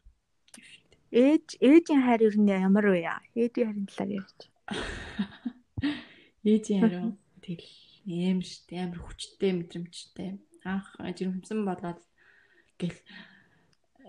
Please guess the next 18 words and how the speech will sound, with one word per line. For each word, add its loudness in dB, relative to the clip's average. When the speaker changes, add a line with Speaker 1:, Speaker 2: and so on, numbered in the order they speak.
Speaker 2:
анх 0
тэгэл 2
яг 4
нэг -2
зүрхний -2
цохилтын -4
ингээл -12
ингээд -8
юун 4
дээр -2
харж -8
байгаа -6
байхгүй -10
юу? -6
Тэгээ -4
сонсож -6
байгаа -2
юм. -8